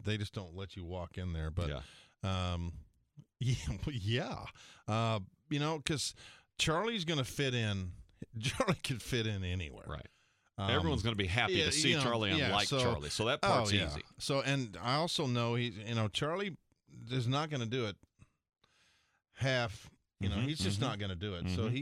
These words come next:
Speaker 1: you know, he even said in that interview, he said, "Orlando is not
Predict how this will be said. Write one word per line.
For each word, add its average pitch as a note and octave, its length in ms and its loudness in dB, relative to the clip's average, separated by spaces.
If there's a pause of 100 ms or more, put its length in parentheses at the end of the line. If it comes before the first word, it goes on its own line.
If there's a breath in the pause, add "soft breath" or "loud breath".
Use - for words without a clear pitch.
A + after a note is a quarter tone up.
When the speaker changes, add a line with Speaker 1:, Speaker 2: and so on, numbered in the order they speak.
(140)
Speaker 1:
you B2 100 -2
know, G2+ 180 0
he A#2 300 -4 (120)
even A2 260 -2
said A#2+ 240 0
in G#2+ 100 -2
that G2 160 -2
interview, G2 400 0
he F#2+ 60 -2
said, G2 300 -2 (320 loud breath)
"Orlando B2+ 640 2
is G2+ 180 -4
not A2 340 0